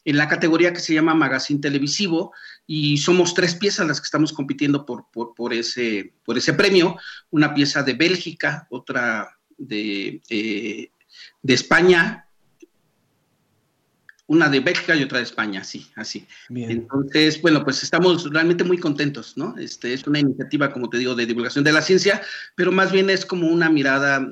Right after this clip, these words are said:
Speaker 1: respecto a lo que está haciendo la unam, no solo en lo bio, nos interesa también abordar temas de lo geo, de, del, del universo.
Speaker 2: Es importante hablar de este proyecto porque,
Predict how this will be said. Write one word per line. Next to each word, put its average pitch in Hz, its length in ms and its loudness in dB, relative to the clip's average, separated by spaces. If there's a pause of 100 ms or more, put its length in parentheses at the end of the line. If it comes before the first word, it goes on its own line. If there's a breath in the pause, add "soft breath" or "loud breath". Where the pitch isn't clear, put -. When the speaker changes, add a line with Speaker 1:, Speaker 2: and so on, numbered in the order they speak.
Speaker 1:
respecto 123 480 -12
a 117 60 -6
lo 113 120 -10
que 120 100 -14
está - 180 -8
haciendo 123 640 -6 (280 loud breath)
la 139 180 2
unam, 180 520 6 (160)
no 160 220 4
solo 196 180 4
en 185 140 8
lo 143 80 6
bio, 151 400 0 (580)
nos 135 180 -6
interesa 135 400 -4
también 127 220 -2
abordar 117 380 -2
temas 117 280 -2
de 113 100 -8
lo 110 120 -6
geo, 120 460 0
de, 98 280 -12
del, 104 440 -8
del 120 180 -6
universo. 110 580 -4 (840 loud breath)
Speaker 2:
Es 208 200 4
importante 180 640 6
hablar 160 260 4
de 160 100 0
este 160 200 -2
proyecto 151 480 0
porque, 143 640 -4